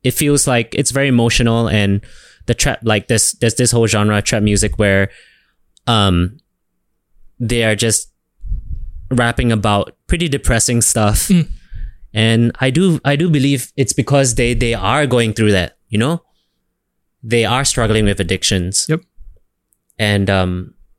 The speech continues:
Speaker 1: and with the challenges that, uh, the world
Speaker 2: It's going through right
Speaker 1: is
Speaker 2: now.
Speaker 1: going through, or,
Speaker 2: Yeah.
Speaker 1: or where they live,
Speaker 2: Yep.
Speaker 1: you know, the city
Speaker 2: Yep.
Speaker 1: uh, that they are in,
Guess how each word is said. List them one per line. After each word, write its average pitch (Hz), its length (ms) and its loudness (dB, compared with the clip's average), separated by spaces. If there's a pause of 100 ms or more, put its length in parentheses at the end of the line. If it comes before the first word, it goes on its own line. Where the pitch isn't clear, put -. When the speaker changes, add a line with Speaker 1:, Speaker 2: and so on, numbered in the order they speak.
(260)
Speaker 1:
and 101 320 -2 (1400)
with 113 220 -2
the 117 100 0
challenges 117 680 0
that, 101 300 -2 (1000)
uh, 85 420 -6 (2250)
the 117 240 -2
world 113 560 2 (1300)
Speaker 2:
It's 170 120 0
going 151 200 2
through 185 240 2
right 156 60 2
Speaker 1:
is - 80 0
Speaker 2:
now. - 60 -2
Speaker 1:
going 117 140 2
through, 120 240 0
or, 104 280 4
Speaker 2:
Yeah. 135 220 -2
Speaker 1:
or 113 160 4
where 113 160 2
they 104 180 0
live, 101 460 0
Speaker 2:
Yep. 147 100 2
Speaker 1:
you 95 60 0
know, 92 180 4
the 95 120 0
city 101 580 0
Speaker 2:
Yep. 151 140 -2 (600)
Speaker 1:
uh, 92 140 2
that 92 180 0
they 101 140 0
are 95 140 2
in, 95 360 0